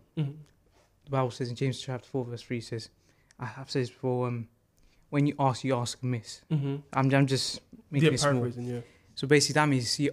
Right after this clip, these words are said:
Speaker 2: ask out of bad intention. You
Speaker 1: Mm.
Speaker 2: ask because you want your own desires instead of God's desire.
Speaker 1: Mm-hmm.
Speaker 2: Obviously, you can ask. Jesus said, um,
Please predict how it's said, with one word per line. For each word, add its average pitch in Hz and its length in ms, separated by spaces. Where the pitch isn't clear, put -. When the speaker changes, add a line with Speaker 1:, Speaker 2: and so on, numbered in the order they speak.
Speaker 2:
ask 143 320
out 120 180
of 117 100
bad 110 240
intention. 117 540
You 117 120
Speaker 1:
Mm. 156 160
Speaker 2:
ask 135 160
because 117 460
you 131 120
want 120 200
your 123 120
own 123 140
desires 120 320
instead 113 220
of 110 160
God's - 300
desire. 113 420
Speaker 1:
Mm-hmm. 139 240
Speaker 2:
Obviously, 147 300
you - 60
can 131 100
ask. 120 240
Jesus 127 240
said, 120 180
um, 117 280